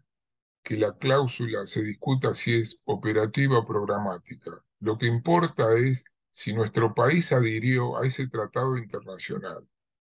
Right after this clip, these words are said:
Porque si adhirió a ese tratado internacional, eso pasa a ser derecho positivo para nuestro país. Y esas normas, al ser derecho positivo para nuestro país, son de plena aplicación.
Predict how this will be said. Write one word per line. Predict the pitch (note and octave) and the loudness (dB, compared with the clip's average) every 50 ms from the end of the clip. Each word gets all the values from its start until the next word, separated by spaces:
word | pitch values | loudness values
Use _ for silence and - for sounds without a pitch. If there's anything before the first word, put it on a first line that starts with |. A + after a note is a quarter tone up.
| _ _ _ _ _ _ | _ _ _ _ _ _
Porque | - C3+ B2+ B2 A#2 - C3 A2 | 2 2 4 4 2 0 -2 -2
si | - - - C#3 | 0 2 4 6
adhirió | C#3+ C#3+ C#3 C#3+ D3+ D#3 F3+ G#3 A#3 A3 - F#2+ - - _ | 6 6 6 4 4 2 2 2 4 2 2 0 -2 -6 _
a | - G2 A2 | -4 -2 -2
ese | B2+ B2+ - C3 | -2 0 -2 -4
tratado | B2 - A#2+ A2+ A2+ - C#3+ C#3 C#3 | -2 -2 -2 -2 0 0 0 0 0
internacional, | C3+ B2 A2+ A#2 A2+ A#2 A#2 A2+ - - C3 C3 A#2 G2+ F#2 F2 E2+ - _ _ _ _ _ _ _ _ _ _ _ _ _ _ _ | 0 -2 -2 -4 -4 -4 -8 -8 -4 -2 -2 -2 0 -2 -6 -10 -12 -16 _ _ _ _ _ _ _ _ _ _ _ _ _ _ _
eso | - E3+ F3+ E3+ - - E3 D3 C3+ | 2 2 2 4 2 2 0 0 2
pasa | - D3+ D3 C3 - B2+ | 2 2 2 2 0 -2
a | |
ser | A#2+ - - D3 C#3 C3+ | -2 2 2 2 2 4
derecho | C3 A#2+ A2+ A2+ C3 C3+ C3+ C3 - C3 B2 B2 | 2 2 2 2 0 -2 -2 -2 -2 -2 -2 -2
positivo | - A2 G#2+ - - G#2 G2+ - F#3+ G3 G3 F#3 G#2+ F#2+ | -4 -6 -6 -6 -8 -8 -2 0 2 2 2 2 0 -2
para | G2 F#2+ F#2 F#2 F2+ | -2 -4 -6 -4 -6
nuestro | F#2 F#2+ F2+ _ - E2 - | -10 -12 -12 _ -12 -10 -8
país. | - F2 F2 F2 E2+ D#2+ - - - _ _ _ _ _ _ _ _ _ | -8 -6 -6 -6 -6 -8 -12 -20 -20 _ _ _ _ _ _ _ _ _
Y | G#2+ A#2 | -2 0
esas | C#3+ D3+ C3+ - D3+ C#3 C3+ | 0 2 2 2 2 4 4
normas, | D#3 E3+ E3+ D3 A2+ G#2+ G2 F#2+ F2+ - - | 4 6 4 4 2 0 -4 -6 -10 -8 -8
al | G2 G2 | -8 -6
ser | - - D3+ D3+ D3 | 0 4 4 4 4
derecho | C#3 C3 B2+ C3 C3+ C3 - C3 B2 | 2 0 0 0 -2 0 0 -2 -2
positivo | - - G#2+ - - A2+ - C#3 C3+ B2+ A2+ | -2 -6 -8 -8 -10 -8 -4 -2 0 0 2
para | A2+ A2 G#2+ | 2 0 0
nuestro | G#2+ G#2+ G#2 - A2+ G#2+ G#2 | 0 -4 -6 -4 -6 -4 -2
país, | A2 G#2+ G#2 G2+ F2+ - | -2 -4 -2 -4 -6 -4
son | - C#3+ D3+ D#3 | -2 0 0 2
de | D3 C#3+ | 0 0
plena | C3 - E3+ E3+ E3+ E3+ D#3+ | 0 2 2 4 4 4 4
aplicación. | C#3+ C3 B2+ A#2+ A#2 A#2 A2 - - F3 D#3+ A#2+ G2 F2 | 2 0 -2 0 0 -2 -2 0 0 2 2 2 0 -4